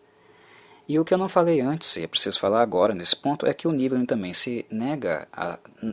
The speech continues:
a ser destransformado, ele nega, né, uma quebra de maldição, porque ele acredita que quem se apaixonou por ele, que é a Undina que se, que apaixonou por ele, ah, supostamente, né,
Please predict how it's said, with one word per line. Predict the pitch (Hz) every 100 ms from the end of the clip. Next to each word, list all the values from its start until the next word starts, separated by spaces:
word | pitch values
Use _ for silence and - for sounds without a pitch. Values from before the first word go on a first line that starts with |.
| -
a | 110
ser | 101 - 113 110 104 90 82 82 _ _ _ _ _
destransformado, | - 123 - 131 110 85 80 101 143 82 87
ele | 87
nega, | 85 107 123 85 - _ _ _ _ _ _
né, | - 95
uma | 82 82
quebra | - 101 87
de | 85
maldição, | 85 76 - - 156 170 _ _ _ _ _ - _
porque | - 151 - 135 131 139
ele | 135
acredita | 139 175 156 135 165 196 196 _
que | - 104 95 - _ _ _ _ _ _ _ -
quem | 185
se | 208 170
apaixonou | - - 90 82
por | -
ele, | 92 143 104 -
que |
é | 92
a |
Undina | 82 80 107 147
que | 117
se, | -
que | - -
apaixonou | - 82 - 80
por | - 101
ele, | 165 165 _ _ _ _ _ _ _ _ _ _ - _ _ -
ah, | 101 95 90 - _ _ _ -
supostamente, | - - 127 117 - 120
né, | 123